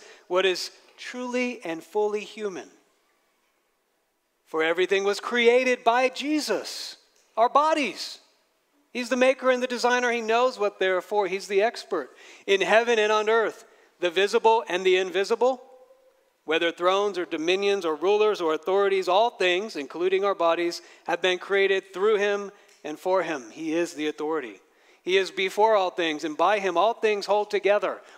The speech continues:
Our health, our bodies, our life holds together. Our existence, the joys, the goods, they are held together by Jesus. He is also the head of the body, the church. He gives us a phys-, physical, breathing community to be a part of. He is the beginning, the firstborn from the dead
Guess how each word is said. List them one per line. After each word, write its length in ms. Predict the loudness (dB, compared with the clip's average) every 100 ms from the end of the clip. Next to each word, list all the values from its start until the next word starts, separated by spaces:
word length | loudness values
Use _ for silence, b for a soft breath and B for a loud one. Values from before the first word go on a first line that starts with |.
| 0
Our 100 | 2
health, 320 | 4 2 -2
our 140 | -6
bodies, 420 | 0 0 2 0 0
our 100 | 0
life 300 | 0 0 0
holds 240 | -2 -2
together. 440 | -4 0 0 2
Our 100 | 2
existence, 540 | 0 -4 -6 -4 -6 -6
the 100 | -6
joys, 340 | -2 -2 -2
the 80 | -4
goods, 320 | -2 -4 -4 B B B
they 100 | -4
are 100 | -2
held 220 | -2 -4
together 420 | -4 -4 -4 -4 -6
by 200 | -6 -8
Jesus. 600 | -10 -10 -8 -10 -12 -16 B B
He 140 | -2
is 160 | 0 0
also 280 | -2 -4 -4
the 120 | -2
head 160 | -2
of 80 | -2
the 60 | -2
body, 280 | 0 0 0
the 120 | -6
church. 440 | -2 0 0 -6 B B
He 100 | -16
gives 240 | -6 -4 -4
us 180 | -10 -10
a 40 |
phys-, 300 | -8 -6 -6 -10
physical, 440 | -6 -4 -4 -6 -8
breathing 400 | -4 -4 -4 -6
community 600 | -10 -8 -4 -2 -2 -4
to 100 | -8
be 120 | -8
a 60 | -8
part 320 | -4 -4 -4
of. 260 | -6 -10 -20 _ b b b b b b _ _ _ b b b b b
He 180 | -4 -2
is 120 | -2
the 80 | -4
beginning, 440 | -2 0 0 0
the 80 | -4
firstborn 640 | -6 -6 -6 -4 -2 -2
from 180 | -4 -4
the 80 | -4
dead 340 | -4 -4 -4